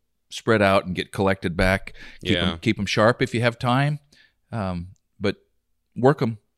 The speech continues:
Speaker 2: Yeah.
Speaker 1: Work
Speaker 2: You
Speaker 1: 'em like dogs.
Speaker 2: you know what a fun tool, not a fun tool, but a nice tool to add to your collection as a homeowner is, is a bench vise. That is an easy one to be patient on. You can live without it, probably, and therefore you can find one used for not a lot of money.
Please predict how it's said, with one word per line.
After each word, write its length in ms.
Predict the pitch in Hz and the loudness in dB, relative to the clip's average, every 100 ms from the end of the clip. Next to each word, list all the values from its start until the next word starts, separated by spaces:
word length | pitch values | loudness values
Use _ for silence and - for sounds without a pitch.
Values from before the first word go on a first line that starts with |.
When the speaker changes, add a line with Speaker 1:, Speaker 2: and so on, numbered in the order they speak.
| _ | _
Speaker 2:
Yeah. 280 | 95 92 87 | -6 -4 -2
Speaker 1:
Work 160 | 107 127 | 2 2
Speaker 2:
You 20 | 135 | 4
Speaker 1:
'em 60 | |
like 180 | 123 120 | 2 2
dogs. 400 | 131 127 101 - | 4 2 0 -8
Speaker 2:
you 160 | 127 143 | -8 -4
know 80 | 185 | 0
what 100 | 196 | 0
a 40 | |
fun 300 | 117 - 127 | 0 0 0
tool, 260 | 117 117 110 | 0 0 0
not 120 | 113 | 0
a 40 | 110 | -2
fun 240 | - 113 | 0 -2
tool, 160 | 113 101 | 0 0
but 100 | 98 | 0
a 40 | |
nice 340 | 98 107 117 - | 0 0 0 -4
tool 300 | - 110 101 | -6 -2 -2
to 160 | - - | -2 -2
add 220 | 98 95 | -2 -2
to 80 | 98 | 0
your 200 | 95 90 | 0 0
collection 560 | - 101 92 90 95 87 | -2 0 0 -2 -6 -4
as 200 | 87 85 | -4 -2
a 200 | 82 82 - - | -2 -2 -10 -4
homeowner 400 | 98 95 82 82 | -2 0 -2 -2
is, 100 | 80 | -2
is 100 | 82 | -4
a 60 | 85 | -6
bench 320 | 90 85 - | -4 -4 -6
vise. 440 | 69 69 - - _ _ _ - _ _ - | -8 -8 -10 -14 _ _ _ -20 _ _ -2
That 240 | 117 120 | 0 0
is 260 | 110 104 87 - | 0 -2 -2 -8
an 140 | 104 | -8
easy 360 | 110 127 131 135 | -4 -2 0 2
one 280 | 127 123 | 4 2
to 180 | 117 113 | 0 -2
be 160 | 98 101 | -2 0
patient 520 | - 117 117 - 95 | 0 2 0 -2 -4
on. 220 | 87 95 | -2 -2
You 100 | 101 | -2
can 320 | 95 95 90 - | -2 -4 -4 -10
live 220 | 98 117 113 | -2 0 2
without 360 | 107 98 87 | 0 0 0
it, 240 | 87 104 - _ _ - | 0 -2 -8 _ _ -12
probably, 580 | - 82 85 80 87 104 _ _ _ _ | -4 -2 -2 -4 -6 -8 _ _ _ _
and 200 | 101 92 | -4 0
therefore 360 | 95 - 101 92 | 0 2 0 -2
you 80 | |
can 100 | - | -4
find 300 | 90 95 92 | -6 -4 -4
one 320 | 92 92 90 92 | -6 -8 -8 -12
used 440 | 107 98 90 90 | -6 -4 -2 -4
for 100 | - | -6
not 180 | 90 90 | -6 -4
a 40 | 87 | -4
lot 140 | 85 | -4
of 60 | 87 | -4
money. 320 | 82 82 | -6 -6